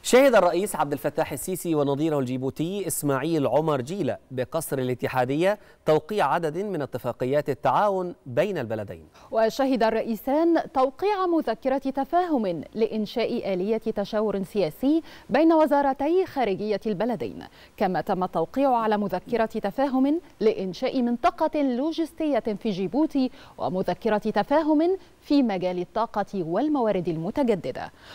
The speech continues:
Speaker 2: وكان الرئيسان عبد الفتاح السيسي واسماعيل عمر جيلة عقدا مباحثات منفردة بين الرئيسين، عقبتها مباحثات موسعة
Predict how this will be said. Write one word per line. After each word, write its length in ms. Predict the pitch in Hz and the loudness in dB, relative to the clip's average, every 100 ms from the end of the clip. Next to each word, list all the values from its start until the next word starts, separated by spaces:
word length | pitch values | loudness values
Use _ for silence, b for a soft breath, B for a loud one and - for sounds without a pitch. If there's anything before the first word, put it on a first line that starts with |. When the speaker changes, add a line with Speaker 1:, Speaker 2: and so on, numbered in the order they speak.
| B | B
Speaker 2:
وكان 440 | - 196 208 240 233 | 2 4 4 2 2
الرئيسان 600 | 226 226 233 247 277 320 | 2 2 -2 -2 0 0
عبد 200 | 269 190 | 0 -2
الفتاح 380 | 196 196 - 214 | -4 -6 -8 -8
السيسي 440 | 220 - 240 233 214 | -8 -6 -4 -2 0
واسماعيل 720 | 202 269 - 247 247 285 311 | 0 -2 0 0 2 0 2
عمر 300 | 247 254 240 | 2 2 2
جيلة 400 | 190 320 202 151 b b - | 2 2 2 0 b b -6
عقدا 680 | 170 214 - 214 185 262 339 | 2 2 2 -2 0 0 0
مباحثات 720 | 277 185 127 - 208 269 277 | -2 -2 -4 -6 -4 -4 -2
منفردة 800 | 233 208 339 339 214 170 - - b b | -2 0 0 0 -2 -2 -4 -10 b b
بين 240 | 190 185 175 | -4 -2 -2
الرئيسين، 600 | 170 175 170 220 294 302 B B - | -4 -6 -4 2 2 2 B B 0
عقبتها 640 | 180 - 190 202 214 202 | 0 0 0 0 -2 -2
مباحثات 720 | 202 170 156 214 - 277 269 | -2 -4 -4 -4 -2 -2 0
موسعة 840 | 240 202 269 320 - 269 262 277 | 0 2 0 0 0 0 0 -2